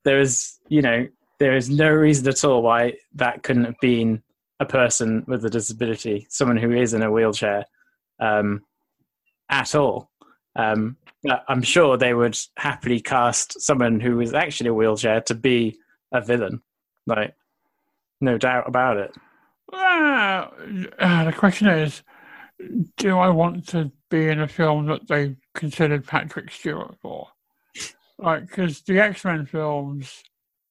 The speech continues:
Speaker 2: are not great. And, but I, uh,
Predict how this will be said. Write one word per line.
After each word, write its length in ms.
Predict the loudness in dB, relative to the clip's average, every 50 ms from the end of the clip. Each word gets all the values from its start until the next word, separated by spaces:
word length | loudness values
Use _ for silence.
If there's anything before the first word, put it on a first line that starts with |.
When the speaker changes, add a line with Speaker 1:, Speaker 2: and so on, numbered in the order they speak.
| _ _ 2
Speaker 2:
are 180 | 4 4 4 4
not 320 | 0 -2 -2 -2 -4 -8
great. 320 | -12 -10 -10 -10 -12 -16 _ _ -20 -20 -20 -20 _ _ _ _ _ _ _ -6 0
And, 680 | 2 2 4 2 2 0 -2 -4 -6 -4 -4 -2 -2
but 240 | -2 -2 -2 -4 _ _ _ _ _ _ -18 -16 -14 -8 -2
I, 320 | 2 2 4 4 4 4
uh, 140 | 2 2 0